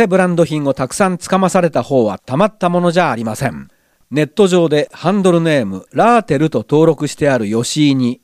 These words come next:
恨みを持つ者がどんどん増えていきます。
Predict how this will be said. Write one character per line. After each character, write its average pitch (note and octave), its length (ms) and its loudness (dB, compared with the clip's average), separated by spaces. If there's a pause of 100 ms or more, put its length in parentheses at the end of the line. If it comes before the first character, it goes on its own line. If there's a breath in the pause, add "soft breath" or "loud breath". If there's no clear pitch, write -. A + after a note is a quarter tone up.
(200)
恨 F#3 200 2
み F#3+ 140 0
を C#3+ 120 2
持 B2+ 140 -2
つ - 100 -10
者 A#2 220 -6
が G2+ 260 -8
ど G3 160 2
ん G3 80 0
ど C#3+ 140 -2
ん F#2+ 80 -12
増 G3+ 160 2
え G3 80 2
て B2+ 100 -6
い G#2 80 -10
き - 140 -16
ま E2+ 160 -14
す。 - 260 -12